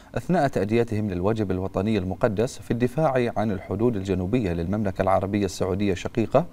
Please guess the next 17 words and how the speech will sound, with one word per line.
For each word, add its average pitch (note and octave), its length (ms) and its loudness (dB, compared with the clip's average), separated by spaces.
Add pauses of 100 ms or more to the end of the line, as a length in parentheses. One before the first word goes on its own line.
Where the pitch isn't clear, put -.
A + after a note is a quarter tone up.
(360)
ضمن D#3 220 6
قوات D#3 380 4
التحالف G#2+ 480 0
العربي F#2 500 2 (360)
المشاركة G2 680 -2
في - 160 0
عمليات F#2+ 680 0
عاصفة G2 480 -2
الحزم A2 500 -2
وإعادة G2 560 0
الأمل، F#2 360 -2 (420)
داعيا G2+ 400 4
عز G2+ 220 0
وجل G2 400 2
أن A#2 140 0
يتغمد F#2+ 500 0
الشهداء F#2 600 0